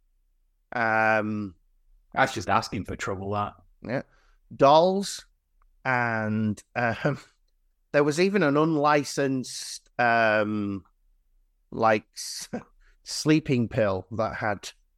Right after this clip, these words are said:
Speaker 1: Freddy Krueger on it, um, which was good. Uh, so, yeah, b-, uh, at that point, he'd sort of, uh, s-, he'd sort of passed from being just a horror mi-,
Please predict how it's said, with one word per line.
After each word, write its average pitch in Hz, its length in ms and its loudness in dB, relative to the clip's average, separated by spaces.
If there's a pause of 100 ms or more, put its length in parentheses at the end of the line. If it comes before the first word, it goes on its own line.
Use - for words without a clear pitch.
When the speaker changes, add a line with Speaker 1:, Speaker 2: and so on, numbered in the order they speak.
(320)
Speaker 1:
Freddy 107 280 0
Krueger 101 440 -2
on 98 120 0
it, 95 220 -4 (220)
um, 101 680 -4 (360)
which - 160 -6
was 101 120 -6
good. 123 240 0 (1200)
Uh, 113 420 -2 (1400)
so, - 180 4
yeah, 202 280 6
b-, 131 140 -2
uh, 165 380 2
at 180 140 2
that 202 220 2
point, 180 260 2
he'd 143 220 -2
sort 160 320 2
of, 127 240 0
uh, 123 240 2
s-, - 300 -8
he'd 135 240 -4
sort - 240 2
of - 60 -20
passed - 540 -6
from 131 300 2
being 123 420 0 (340)
just - 260 -2
a 147 40 -4
horror 143 320 4
mi-, 120 320 0